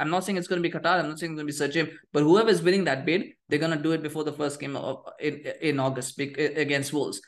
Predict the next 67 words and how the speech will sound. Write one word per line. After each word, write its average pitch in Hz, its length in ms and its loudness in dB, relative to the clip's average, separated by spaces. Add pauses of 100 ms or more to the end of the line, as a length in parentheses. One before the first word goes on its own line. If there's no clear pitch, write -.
(180)
because 151 280 2
then 202 200 4
they 180 80 2
can 165 160 2
say, 160 220 2
"Right, 143 160 2
the 139 60 -10
sale 190 180 0
is 180 100 -4
done. 180 200 2
The, - 280 -2
the, 147 60 -4
there's 160 220 2
no, 180 200 0
there's 156 160 -2
not 202 120 2
gonna 208 120 0
be 196 60 0
any 180 120 2
protests, 170 500 -2 (160)
or 156 120 4
even 202 180 6
if 185 100 2
there - 120 2
are 208 80 6
gonna 170 180 -2
be 156 120 -4
any 156 100 -6
protests, 151 320 -4
they'll 185 140 6
be 185 120 4
out 165 140 6
of 160 80 -4
it. 143 60 -4
They'll 143 180 2
be 160 140 2
done, 151 400 2
<laughs> 170 200 -2
out 165 260 2
of 151 80 -6
here, 143 160 -10 (280)
you 165 100 2
know, 160 120 4
kind 147 220 2
of 147 80 0
thing." 160 120 0
Like, 156 160 4 (100)
out 208 340 6
of 196 100 2
here 190 100 6
as 175 120 6
in 175 100 0
we're 185 120 0
no 185 120 -2
longer 165 220 0
the 147 180 -8
faces 160 480 -4
of 143 100 -8
this 147 160 -4
company. 151 320 -2
It's 185 140 2
either 147 180 4
Sir 147 220 2
Jim 185 240 2
or 147 80 2
it's 135 160 -4
Qatar. 156 340 -2